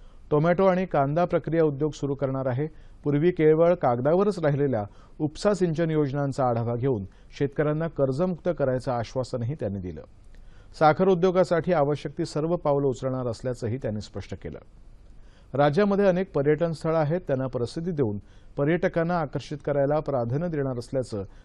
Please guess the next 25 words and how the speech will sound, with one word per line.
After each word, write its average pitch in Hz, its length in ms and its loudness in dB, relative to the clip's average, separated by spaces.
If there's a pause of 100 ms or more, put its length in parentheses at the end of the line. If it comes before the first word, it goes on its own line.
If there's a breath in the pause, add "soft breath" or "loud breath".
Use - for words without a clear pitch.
(140)
पर्यटन 160 400 2
मंत्री 160 400 -2
जयकुमार 131 520 -2
रावल 127 300 -2
यांनी 117 320 -2 (380 soft breath)
पर्यटन 175 400 2
विभागाच्या 139 560 0
अनुदानाच्या 131 560 -2
मागण्या 117 320 -4
मांडताना 110 440 -6
आश्वस्त 117 540 -8
केलं. 82 160 -10 (640 soft breath)
जुन्नर 170 380 4
तालुका 170 380 4
पर्यटन 147 560 0
तालुका 147 320 0
म्हणून 135 200 -2
त्यांनी 127 300 -2
यावेळी 120 240 -2
घोषित 113 300 -4 (100)
केला. 87 180 -8 (440)
दरम्यान, 120 380 -2 (420 soft breath)
राज्यातल्या 156 460 2
कचऱ्याचं 160 520 0
विलगीकरण, 143 580 0